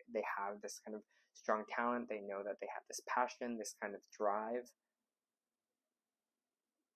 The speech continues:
They're someone who is, like, so confident. They're someone that is so, um, you know,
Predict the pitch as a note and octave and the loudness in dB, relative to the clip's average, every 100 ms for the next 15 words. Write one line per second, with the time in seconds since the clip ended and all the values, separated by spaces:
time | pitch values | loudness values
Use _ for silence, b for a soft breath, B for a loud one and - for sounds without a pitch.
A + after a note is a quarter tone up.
0 | _ _ _ B2 A#2+ A2 G#2+ G#2 A2 G#2+ | _ _ _ 0 2 2 2 0 -4 -2
1 | F#2+ F2+ - C3 B2+ - A2 G#2+ A2 G#2+ | -2 -4 2 8 8 8 0 0 -4 -4
2 | G2 G#2 G#2 G#2+ G2+ G2+ G2 F#2 - A2+ | -4 -6 -6 -6 -6 -6 -6 -4 0 2
3 | G#2+ G#2 b b b - G2+ F2+ F2 - | 4 2 b b b -2 -2 -2 -8 -18
4 | - _ - B2+ B2 G#2 F2+ | -20 _ -8 0 2 2 0